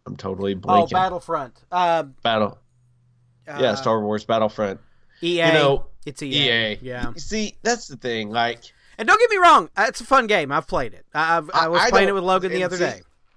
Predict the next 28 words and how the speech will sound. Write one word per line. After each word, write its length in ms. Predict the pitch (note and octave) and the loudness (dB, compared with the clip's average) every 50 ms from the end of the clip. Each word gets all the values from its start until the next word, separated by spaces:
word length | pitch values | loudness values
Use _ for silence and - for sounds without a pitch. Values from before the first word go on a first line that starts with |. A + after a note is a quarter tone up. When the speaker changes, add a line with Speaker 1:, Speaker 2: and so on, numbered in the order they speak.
| _ _ | _ _
Speaker 1:
and 100 | - - | -10 -6
I, 140 | C#3+ E3 G#3+ A3 F3 - | -4 -2 -2 -4 -4 -4
I 120 | - F3 | -4 -2
don't 240 | G3+ F#3+ D#3 C3 A#2+ | -2 -2 -2 -4 -6
care 220 | - D3+ D3 C#3 | -6 -6 -6 -6
for 240 | - - D#2 B1+ A1 | -8 -12 -18 -20 -20
it. 80 | - _ _ _ _ _ _ _ _ _ _ _ _ _ _ _ _ _ _ - - - _ _ _ _ - | -20 _ _ _ _ _ _ _ _ _ _ _ _ _ _ _ _ _ _ -20 -20 -20 _ _ _ _ -12
I, 260 | - - A#2+ A#2 - | -8 -6 -4 -2 -2
I 40 | C#3 | 0
just, 280 | C#3+ C#3+ C3+ - - - - | 0 -2 -4 -6 -10 -12 -8
I, 260 | A#2+ A#2+ - - B2 | -6 -6 -4 -6 -6
I 40 | C#3 | -6
think 340 | - - E3 D#3 D3+ C#3+ - _ _ _ - _ _ _ - | -4 -4 -4 -4 -6 -10 -16 _ _ _ -20 _ _ _ -8
I, 580 | - B2 C3+ C3+ C3 B2+ B2+ B2 A#2+ A#2+ A#2+ - - - - - - - - - - - _ | -4 -2 0 0 2 0 0 -2 -2 -6 -10 -12 -14 -16 -18 -18 -20 -20 -20 -20 -20 -18 _
I 80 | A2 C3 | -6 -6
want 320 | C#3+ D3 D#3 D#3+ A#2+ - A#2+ | -2 0 0 0 -2 -2 -4
better. 400 | A2+ A2 A2+ A2 G#2+ E2 - - _ _ _ _ _ _ | -6 -4 -4 -6 -8 -12 -18 -20 _ _ _ _ _ _
I 60 | B2+ C#3 | -10 -4
want 360 | D#3 E3 E3+ D3+ A#2+ B2+ B2 | 0 0 0 0 0 -4 -8
better 380 | B2+ D3+ D#3 D#3+ D3 D3 C#3 B2+ | -6 -4 -4 -2 -2 -2 -4 -4
than 400 | G#2+ A#2+ A#2 A2 A2 A2 G#2+ G#2 | -4 -8 -10 -10 -8 -10 -10 -8
just 300 | A#2+ B2+ A2+ - - - | -8 -8 -8 -8 -10 -6
that. 440 | G#2+ G2+ G2+ F2 - - - - - _ _ _ _ _ - - - | -4 -2 -2 -4 -6 -8 -14 -20 -20 _ _ _ _ _ -20 -12 -6
I, 320 | - B2 C3 A2 E2 - | -4 -2 -2 -2 -2 -2
I 60 | C#3+ | -4
think 300 | C#3+ C#3+ E3+ E3 D#3+ - _ | -4 -6 -8 -8 -8 -8 _
there's, 480 | D3 D3 C#3+ C#3 C#3 C3+ C3+ B2+ - | -2 0 0 0 0 -2 -4 -8 -12
Speaker 2:
Well, 40 | - | -18